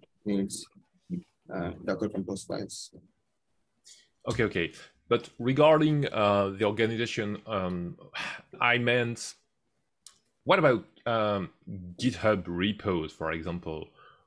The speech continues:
Speaker 2: Would
Speaker 1: Oh,
Speaker 2: you
Speaker 1: yes,
Speaker 2: create
Speaker 1: yes.
Speaker 2: an organization with all of us inside it, or a personal repo where we would have access in a way or another? How do you plan on doing things so that we can all participate, review, and so on?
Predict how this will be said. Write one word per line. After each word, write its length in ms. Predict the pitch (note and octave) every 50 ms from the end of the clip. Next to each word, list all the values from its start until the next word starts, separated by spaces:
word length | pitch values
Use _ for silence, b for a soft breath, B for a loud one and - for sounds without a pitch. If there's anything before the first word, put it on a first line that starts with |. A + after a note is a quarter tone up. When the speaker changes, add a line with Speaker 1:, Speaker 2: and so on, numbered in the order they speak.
| b -
Speaker 2:
Would 160 | G2 A2 B2
Speaker 1:
Oh, 60 | A#2+
Speaker 2:
you 80 | A#2+ G#2+
Speaker 1:
yes, 100 | A2 G#2+ -
Speaker 2:
create 300 | - A#2 A#2 A2+ G#2+ G#2+ G#2+ G#2+ -
Speaker 1:
yes. 100 | - -
Speaker 2:
an 100 | A#2 A2 A2
organization 720 | A2 G#2 G#2+ G#2 A2+ A2+ G2 A#2 B2 B2 - D3 C#3+ C#3
with 380 | C3 A#2 A2+ A2 G#2+ A2 G#2+ - - _ _ _ _ -
all 220 | F#2+ F#2+ G2+ A2+
of 80 | A#2 A#2
us 240 | B2 B2+ A#2+ -
inside 580 | - A#2+ A#2+ - - - - - C3 B2+ C3 C3+
it, 240 | C#3 C#3+ D3 D3 - -
or 380 | G#2+ G2+ G2 G2 G2 G#2 - G#2
a 40 |
personal 600 | G2+ - - A2+ A2+ A2+ G#2+ - A2+ A2 G#2+ G#2+
repo 680 | G#2 G2+ G2+ A#2+ B2+ B2 - C3 B2 B2+ C3+ C#3+ C#3 A#2+
where 260 | G2+ F#2 F#2 F2 E2+
we 120 | F2+ F#2
would 180 | F2+ G2 G#2+ G#2
have 300 | G2+ - - G#2 G2 G2
access 500 | G2 F#2 - - A#2+ C#3 C#3 - - - _ _ _ _ -
in 100 | G2 F#2+
a 60 | F2+
way 160 | F2+ F#2+ F#2+
or 60 | G2
another? 680 | F#2+ F#2+ F#2 F#2 F#2+ F#2+ G2+ G#2+ A2 A#2+ B2+ C3+ C#3+ C#3+ b b b b b b b b b
How 160 | - - A#2+
do 80 | A#2+ A#2+
you 80 | A2+
plan 240 | G#2 - A#2 A2+ G#2+
on 160 | G#2 F#2+ F#2
doing 260 | F2+ F#2 F#2+ F#2 F2+ F2
things 280 | - E2+ E2 E2+ -
so 120 | - F2 E2
that 220 | E2+ E2 D#2+ -
we 120 | D#2 D#2+ F2
can 200 | - F2 E2+ - -
all 380 | - G2+ F2 F2+ F2+ E2+ - -
participate, 800 | - E2 E2 E2+ E2+ - G2 - - F2+ - F2 E2+ E2+ - -
review, 640 | F2 E2+ E2 D#2+ E2 E2 F2 F2 F2 F2 F2 F2
and 100 | E2+ D#2
so 120 | D#2 E2 E2
on? 180 | D#2+ E2 -